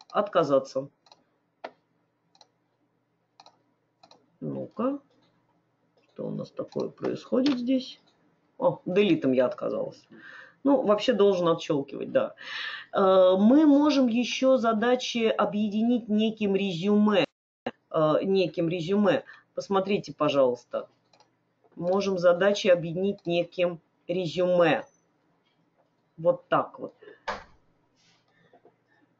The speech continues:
Э, резюме нам что может показать?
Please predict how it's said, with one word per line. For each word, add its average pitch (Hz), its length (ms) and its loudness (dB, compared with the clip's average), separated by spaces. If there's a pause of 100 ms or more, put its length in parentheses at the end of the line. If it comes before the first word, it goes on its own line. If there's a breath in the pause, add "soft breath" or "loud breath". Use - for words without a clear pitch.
(960)
Э, 196 520 4
резюме 247 480 4
нам 269 180 4
что 285 220 -2
может 220 300 0
показать? 175 520 2